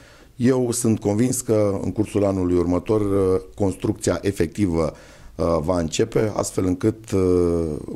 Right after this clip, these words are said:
undeva între luna septembrie și luna decembrie două mii nouăsprezece, și asta va rămâne pe bandă,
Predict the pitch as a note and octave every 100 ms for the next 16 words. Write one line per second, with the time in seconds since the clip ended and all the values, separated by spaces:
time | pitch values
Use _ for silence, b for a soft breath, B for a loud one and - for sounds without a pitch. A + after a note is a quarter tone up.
0 | - F#2 F2 F2+ G2 F#2+ F2 F2+ F2+ F2
1 | - B B B F#2 F#2+ F#2 - F2+ -
2 | G2+ F2+ E2+ D#2+ F2 F2+ F2 E2 - G2
3 | E2+ D#2+ D#2 F2 D#2+ D#2 D2+ D2 - F2+
4 | F#2+ F#2 E2+ F2 E2+ E2 D#2 D2+ D#2+ F2
5 | D#2 D2 E2+ G2+ G2+